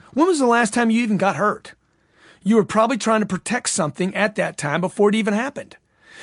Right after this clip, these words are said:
Being careful requires you to take actions cautiously, and there's no way that you will ever hit ten X activity levels or ten X goals by being cautious. Massive action demands that you throw caution to the wind,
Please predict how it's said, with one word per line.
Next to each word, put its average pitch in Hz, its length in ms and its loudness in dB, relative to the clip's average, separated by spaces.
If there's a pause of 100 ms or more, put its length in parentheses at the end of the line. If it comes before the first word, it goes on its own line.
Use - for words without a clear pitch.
(140)
Being 269 220 4
careful 233 460 -2
requires 190 420 0
you 196 80 0
to 160 60 -6
take 196 240 -2
actions 190 420 -2
cautiously, - 760 -4 (420)
and 180 120 2
there's 175 200 2
no 208 260 4
way 170 280 0
that 180 160 -6
you 202 80 0
will 190 180 0
ever 240 240 0
hit 214 240 -2
ten 226 260 -2
X - 440 -4 (200)
activity 208 560 0
levels 156 360 -2
or 170 80 -2
ten 240 260 -2
X 240 220 -2
goals 160 500 0 (220)
by 180 120 2
being 180 240 2
cautious. - 560 -4 (280)
Massive 214 440 0
action 180 440 -2
demands 175 420 2
that 170 100 -4
you 180 120 0
throw 180 240 2
caution 220 480 0
to 196 100 0
the 185 100 0
wind, 175 380 -2